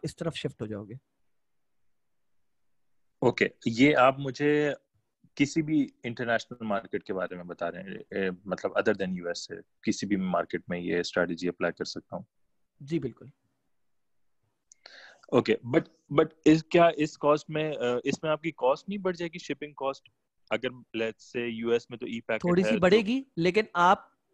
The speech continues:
Speaker 1: असल में, मैं इस, ये बहुत लंबा answer है इसका, बहुत लंबा answer है। अस-, बस मैं
Speaker 2: ओके।
Speaker 1: इसको short करके बता रहा हूँ आपको mute करके, और फिर सही है? I hope you don't mind,
Speaker 2: जी,
Speaker 1: मैं
Speaker 2: जी,
Speaker 1: म्यूट
Speaker 2: श्योर,
Speaker 1: करके आपको
Speaker 2: श्योर,
Speaker 1: समझा
Speaker 2: श्योर,
Speaker 1: रहा हूँ और
Speaker 2: श्योर,
Speaker 1: मैं
Speaker 2: sure,
Speaker 1: नेक्स्ट की तरफ।
Speaker 2: श्योर,
Speaker 1: ओके।
Speaker 2: Sure।
Speaker 1: <clears throat> अच्छा, so actually होता क्या है कि,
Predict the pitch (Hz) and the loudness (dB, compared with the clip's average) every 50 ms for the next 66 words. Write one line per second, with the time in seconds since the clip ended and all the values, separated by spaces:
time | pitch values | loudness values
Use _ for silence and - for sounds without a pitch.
0 | - - 185 170 - 208 202 214 208 214 208 208 190 - 180 185 202 170 170 175 | -8 -6 -4 -2 -2 -2 -2 -2 -2 -2 -4 -4 -6 -4 -4 -2 -2 -2 0 0
1 | 190 196 - 185 170 165 170 180 170 165 165 139 - 151 135 127 - - - 127 | 0 0 0 -2 0 2 4 6 6 4 4 0 -2 -4 -2 -4 -6 -8 -10 -10
2 | 131 139 147 139 151 202 208 208 185 165 151 143 139 127 120 117 - 117 107 - | -8 -8 -4 2 4 4 4 4 2 -2 -4 -4 -4 -6 -6 -8 -10 -10 -10 -10
3 | - _ _ _ _ _ _ _ _ - - 165 - - - 175 170 190 202 - | -14 _ _ _ _ _ _ _ _ -4 -4 -4 -4 -6 -8 0 2 2 2 4
4 | 226 226 226 202 - 240 226 - 220 208 - 247 - - 226 190 196 - 170 190 | 4 2 2 2 2 0 2 4 2 2 4 2 0 2 2 2 4 4 4 6
5 | 214 220 196 - 214 185 175 180 196 190 - 196 175 - - 240 277 - _ - | 6 4 2 2 0 0 0 0 0 0 0 -2 -2 0 0 -2 -2 -4 _ -6
6 | 175 165 208 196 180 - _ _ _ _ - - 196 208 269 277 208 - _ _ | -4 -2 -2 -2 -2 -4 _ _ _ _ -2 0 2 4 2 2 0 -2 _ _
7 | _ _ - 160 175 180 190 - 202 185 190 190 185 180 180 156 240 214 170 170 | _ _ 2 4 6 6 6 4 2 2 2 2 2 4 4 4 4 4 4 4
8 | 196 220 214 185 208 - - 202 170 160 160 160 165 180 185 180 170 156 202 262 | 4 4 4 4 2 2 2 4 4 4 4 4 2 2 2 2 2 2 2 0
9 | 254 202 175 151 127 139 143 156 107 131 135 - - - - - 151 - - 110 | -2 -4 -4 -4 -4 -6 -6 -8 -8 -10 -10 -10 -14 -18 -16 -16 -16 -12 -10 -10
10 | 101 - _ - 135 - _ _ _ _ _ _ - - 101 90 _ _ _ _ | -10 -10 _ -18 -20 -20 _ _ _ _ _ _ -12 -10 -10 -10 _ _ _ _
11 | _ _ _ _ _ _ _ _ _ _ - - - 202 214 196 175 160 - - | _ _ _ _ _ _ _ _ _ _ -12 -6 -2 0 0 0 0 -2 -2 0
12 | 170 175 - - 139 - - - - - 202 202 - - - 190 - - - 220 | -2 0 0 -2 -4 -4 -4 -8 -6 -4 -4 -4 -2 0 -2 -2 -2 -4 -4 -2
13 | 226 240 220 175 165 170 - - 226 214 - 214 196 185 185 185 196 233 - _ | -2 0 0 0 0 0 2 2 0 2 2 2 2 2 2 0 -2 -4 -6 _
14 | _ _ _ _ _ _ _ _ _ _ _ _ _ _ - 208 196 95 98 98 | _ _ _ _ _ _ _ _ _ _ _ _ _ _ 0 2 4 6 6 4
15 | 101 - _ | 4 0 _